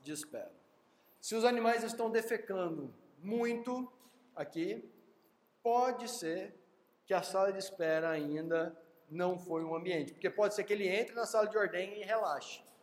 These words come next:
fique à vontade, e aí ele defeca.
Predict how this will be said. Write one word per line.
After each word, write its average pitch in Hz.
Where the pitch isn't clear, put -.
fique 170
à -
vontade, 156
e 147
aí 143
ele 143
defeca. -